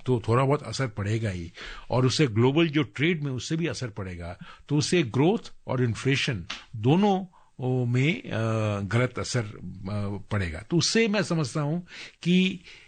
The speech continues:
जो एक जो नया एहसास जो ट्रंप एडमिनिस्ट्रेशन में आया है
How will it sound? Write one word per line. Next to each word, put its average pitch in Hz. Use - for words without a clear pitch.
जो 175
एक 165
जो 196
नया 147
एहसास 160
जो 151
ट्रंप 143
एडमिनिस्ट्रेशन 135
में 143
आया 117
है 90